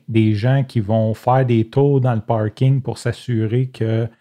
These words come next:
euh, sur Strava, mettons, qui ont fini à huit quarante-cinq, qu'il y avait huit à faire, ils ont fait huit quarante-cinq, mais là, ils veulent avoir neuf sur Strava, genre.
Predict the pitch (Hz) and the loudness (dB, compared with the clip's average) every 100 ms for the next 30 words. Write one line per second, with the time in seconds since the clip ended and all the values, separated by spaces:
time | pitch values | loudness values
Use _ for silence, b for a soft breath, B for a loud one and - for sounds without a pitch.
0 | b b - 117 117 110 101 - 127 - | b b -8 -4 -2 -2 -4 -6 -6 -2
1 | 110 104 120 131 110 110 127 127 110 - | -2 0 2 2 0 0 -2 0 -4 -4
2 | - 117 123 127 110 98 95 101 101 101 | -2 0 2 2 0 -4 -6 -6 -8 -4
3 | 117 131 - 113 110 117 107 - 117 131 | -2 -2 -4 -4 0 0 -2 -2 0 0
4 | 135 127 - 113 117 120 147 135 110 143 | 0 -2 -4 0 2 2 2 0 0 0
5 | 147 127 131 123 _ 117 131 - 123 113 | 0 -2 -4 -8 _ -2 -2 0 0 0
6 | 107 - 135 127 120 113 113 104 107 113 | -2 -4 -4 -2 -2 0 0 -2 -2 0
7 | 107 113 127 127 - - 120 107 104 139 | 2 2 2 -2 -12 -8 -6 -6 -4 -4
8 | 160 135 151 | -2 -4 -4